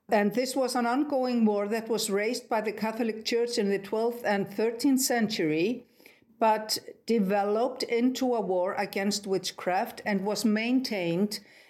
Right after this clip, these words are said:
by the Lutherans in the seventeenth century. And this was the wave that rushed ashore in Iceland, rather late, but rushed ashore nevertheless in the early seventeenth century.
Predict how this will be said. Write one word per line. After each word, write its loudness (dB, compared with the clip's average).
by 2
the 0
Lutherans 0
in 0
the 0
seventeenth -2
century. -2
And 0
this -2
was -2
the 0
wave 0
that -4
rushed -2
ashore 0
in -4
Iceland, -2
rather 0
late, 0
but 2
rushed 0
ashore 0
nevertheless 0
in 6
the 2
early 4
seventeenth -2
century. -4